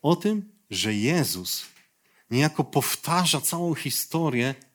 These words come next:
swojego ludu. Ludu, do którego przyszedł,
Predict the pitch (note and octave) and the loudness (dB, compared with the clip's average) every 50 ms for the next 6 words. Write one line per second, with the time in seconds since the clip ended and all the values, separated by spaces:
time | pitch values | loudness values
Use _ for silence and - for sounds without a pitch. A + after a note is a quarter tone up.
0 | _ - - - _ - _ _ _ _ _ _ _ _ _ _ _ _ - - | _ -20 -20 -20 _ -20 _ _ _ _ _ _ _ _ _ _ _ _ -6 -6
1 | - - B2+ A#2 B2+ C3 A#2 B2+ D#3 C#3 - - F2 E2 - _ _ _ _ _ | -2 -2 -2 0 0 2 2 4 4 2 2 -2 -6 -14 -16 _ _ _ _ _
2 | _ _ _ _ _ _ _ _ _ _ _ _ _ _ _ _ _ _ G#2+ B2+ | _ _ _ _ _ _ _ _ _ _ _ _ _ _ _ _ _ _ -2 -2
3 | C#3+ C#3 C3+ C3 B2 - - - B2 B2 A#2+ A2+ - - - - - D#3 - - | 0 0 0 0 -2 -2 -2 -4 -4 -2 -2 -2 -2 -2 -4 -2 -2 -2 -2 -2
4 | G3+ G3 | -2 -6